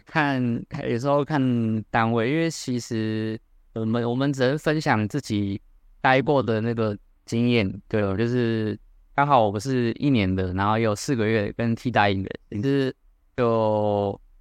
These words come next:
对，也不，也不是要去说这个当兵的这个环境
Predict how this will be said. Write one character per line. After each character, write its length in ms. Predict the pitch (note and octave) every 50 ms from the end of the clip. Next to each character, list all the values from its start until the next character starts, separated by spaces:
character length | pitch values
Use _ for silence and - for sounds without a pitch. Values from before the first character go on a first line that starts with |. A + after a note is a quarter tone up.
| - - _ _ _ _ _ - _ -
对， 140 | C3 A#2
也 60 | A2 G#2+
不， 120 | - B2
也 80 | A#2 A2+
不 160 | G2+ C3+ C#3
是 80 | D#3
要 180 | E3 D3+ D3+ D3+
去 320 | D3 - D#3+ D3+ C#3+ C3+
说 360 | B2+ - C#3 B2 A#2+ B2 A#2+ A#2+
这 120 | - D3
个 100 | C3 B2
当 220 | - B2+ A#2+ B2+
兵 220 | B2+ B2 A#2 A#2 A2+
的 260 | A2+ G#2+ G#2 G#2 G#2+
这 140 | G#2 C3 B2+
个 100 | A#2+ A2+
环 240 | - - G2+ G#2 A#2
境 320 | A#2 C#3+ C3 A#2 G#2